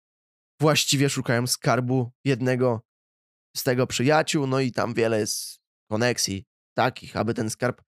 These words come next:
znaleźć. I oczywiście trzy sezony to trwa. E, akcja naprawdę na świetnym poziomie, ale mnie urzeka w tym serialu. Poza wiadomo jakimiś tam durnotkami. To jest serial dla,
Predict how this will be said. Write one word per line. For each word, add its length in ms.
znaleźć. 500
I 40
oczywiście 360
trzy 180
sezony 400
to 100
trwa. 340
E, 140
akcja 480
naprawdę 280
na 100
świetnym 320
poziomie, 340
ale 140
mnie 280
urzeka 360
w 60
tym 100
serialu. 480
Poza 180
wiadomo 360
jakimiś 280
tam 200
durnotkami. 640
To 80
jest 100
serial 300
dla, 400